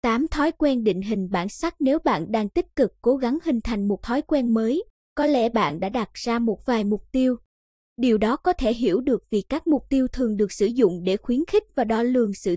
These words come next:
tiến bộ. Tuy nhiên, những mục tiêu đó có thể cản trở bạn.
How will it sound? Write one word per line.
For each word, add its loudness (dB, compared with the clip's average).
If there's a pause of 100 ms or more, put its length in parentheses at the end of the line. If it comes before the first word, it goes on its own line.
tiến -2
bộ. 4 (540)
Tuy 6
nhiên, 4 (300)
những 4
mục 2
tiêu 2
đó 0
có 0
thể -2
cản -2
trở 2
bạn. -2